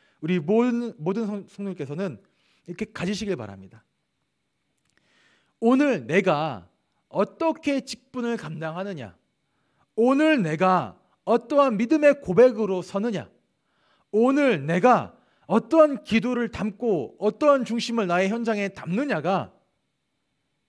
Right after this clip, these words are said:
거기에 따라 예원교회의 미래가 달려져 있고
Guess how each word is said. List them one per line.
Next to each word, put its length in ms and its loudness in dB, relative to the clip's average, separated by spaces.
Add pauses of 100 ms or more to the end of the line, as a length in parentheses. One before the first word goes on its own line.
거기에 300 0
따라 380 0 (340)
예원교회의 760 -2
미래가 340 -2
달려져 400 -8
있고 420 -12